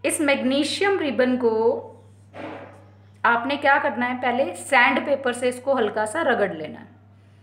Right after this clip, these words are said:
और फिर इसके नीचे आपने क्या करना है, गर्म करने के लिए कोई बर्नर रख देना है।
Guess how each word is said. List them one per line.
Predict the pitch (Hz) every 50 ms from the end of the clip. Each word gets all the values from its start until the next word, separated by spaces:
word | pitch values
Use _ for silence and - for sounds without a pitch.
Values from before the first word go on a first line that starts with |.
| - - - - - - -
और | - 254
फिर | 254 - - 349 392 392
इसके | 370 - - - - 285 269
नीचे | 254 220 208 - - 220 214 233 285 - - - - -
आपने | - 202 - - 220 233
क्या | 233 240 226 226
करना | 226 226 202 190 208 214
है, | 277 240 214
गर्म | 180 233 233 262 320 349
करने | - 320 269 - 208 190 185 175
के | - 180 170
लिए | 170 175 180 196 226 302 392 427 - - - - - - _ _
कोई | - 277 277 359 269
बर्नर | 208 240 240 233 233 233 190 -
रख | 175 170 170 -
देना | - - - - -
है। | -